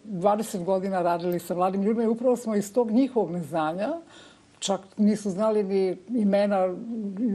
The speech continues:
ključnih ljudi u Srbiji, a kamoli u Jugoslaviji.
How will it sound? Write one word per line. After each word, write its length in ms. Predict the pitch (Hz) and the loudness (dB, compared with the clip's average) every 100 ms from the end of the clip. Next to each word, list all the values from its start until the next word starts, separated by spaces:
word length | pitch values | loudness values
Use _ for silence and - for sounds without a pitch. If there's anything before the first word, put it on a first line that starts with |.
| 208 - | -2 0
ključnih 440 | 226 233 226 220 | 0 2 0 0
ljudi 200 | 226 220 | 0 2
u 60 | 208 | 0
Srbiji, 360 | - 226 214 | 0 0 2
a 80 | 165 | 0
kamoli 320 | 185 196 202 | 0 -2 0
u 40 | 180 | 0
Jugoslaviji. 640 | 180 180 175 185 233 | -2 -2 -2 0 0